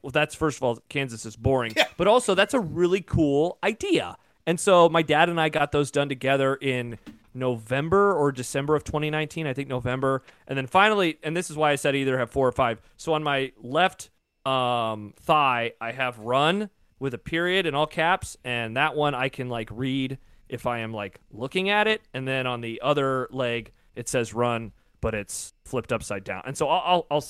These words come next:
Speaker 1: I can send in a picture of that one. So, uh, those are the ones that I have. And then I'm actually gonna get a p-, uh, tattoo of Banks when Riss and I get married. We're both getting Banks tattoos, um, next, well, no, two months from now. Two months from now in
Speaker 2: Where are you
Speaker 1: August,
Speaker 2: getting
Speaker 1: so.
Speaker 2: that at? Not what, what
Speaker 1: We're
Speaker 2: part
Speaker 1: doing
Speaker 2: of
Speaker 1: that
Speaker 2: your
Speaker 1: in
Speaker 2: body,
Speaker 1: Boulder.
Speaker 2: though?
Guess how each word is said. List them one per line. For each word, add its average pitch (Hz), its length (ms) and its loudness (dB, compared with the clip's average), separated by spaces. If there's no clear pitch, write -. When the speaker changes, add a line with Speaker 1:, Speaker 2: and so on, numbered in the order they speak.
Speaker 1:
I 131 80 -2
can 107 140 -12
send 107 180 -12
in 95 80 -14
a 98 60 -18
picture 98 320 -8
of 92 80 -14
that 95 200 -10
one. 82 140 -20
So, 104 300 -8
uh, 98 180 -6
those 208 260 8
are 233 60 2
the 220 80 6
ones 202 160 2
that 170 80 0
I 170 100 6
have. 143 360 2
And 135 120 -8
then 143 60 -4
I'm 147 80 -2
actually 170 240 0
gonna 165 160 0
get 143 140 0
a 131 60 0
p-, - 160 -14
uh, 113 280 0
tattoo 139 480 -2
of 120 180 -6
Banks 117 320 -2
when 110 100 -8
Riss 110 240 -6
and 123 80 -8
I 117 80 -6
get 113 160 -8
married. 107 300 -6
We're 107 100 -6
both 110 220 -6
getting 110 240 -6
Banks 104 280 -8
tattoos, 98 640 -10
um, 95 520 -8
next, - 560 -12
well, 101 240 -8
no, 101 320 -10
two 151 140 -2
months 110 220 -12
from 98 160 -14
now. 90 220 -16
Two - 120 -12
months 101 180 -14
from 101 140 -16
now 90 120 -12
in 85 40 -12
Speaker 2:
Where 123 180 -4
are 147 40 0
you 135 80 -2
Speaker 1:
August, 117 120 -8
Speaker 2:
getting 131 180 -2
Speaker 1:
so. 107 40 -12
Speaker 2:
that 120 220 -6
at? 82 200 -12
Not 135 240 -6
what, 131 200 -2
what 123 160 -2
Speaker 1:
We're 151 100 6
Speaker 2:
part 147 80 -4
Speaker 1:
doing 214 140 8
Speaker 2:
of 185 60 6
Speaker 1:
that 180 100 8
Speaker 2:
your 175 60 6
Speaker 1:
in 143 60 -2
Speaker 2:
body, 123 180 2
Speaker 1:
Boulder. 143 260 6
Speaker 2:
though? 82 180 -10